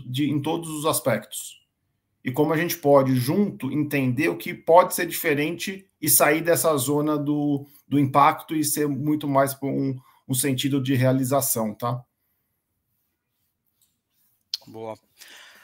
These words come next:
Speaker 2: Pegando o gancho aqui do, do que o Edu trouxe, da realidade da Evermind, eu acho que a Viacom foi um pouquinho diferente, né?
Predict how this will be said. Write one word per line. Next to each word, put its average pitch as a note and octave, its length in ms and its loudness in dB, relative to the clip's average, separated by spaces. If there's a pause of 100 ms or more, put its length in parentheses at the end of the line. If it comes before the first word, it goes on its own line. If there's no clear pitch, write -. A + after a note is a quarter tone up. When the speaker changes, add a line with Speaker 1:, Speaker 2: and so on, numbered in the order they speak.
(100)
Speaker 2:
Pegando C3 260 -6
o - 20 -8
gancho B2+ 300 -4
aqui B2 180 -10
do, A#2+ 240 -8
do A#2 80 -14
que - 140 -12
o B2 40 -6
Edu A#2 180 -12
trouxe, B2 500 -4
da A2+ 80 -6
realidade A2+ 480 -2
da A2+ 100 -4
Evermind, A2+ 600 -2
eu A2+ 180 -8
acho A#2 260 0
que A2+ 220 -4
a G#2+ 60 2
Viacom A#2+ 560 0
foi B2 160 -10
um A#2 120 -8
pouquinho C3+ 520 -6
diferente, A2 640 -4 (180)
né? G#2+ 180 -6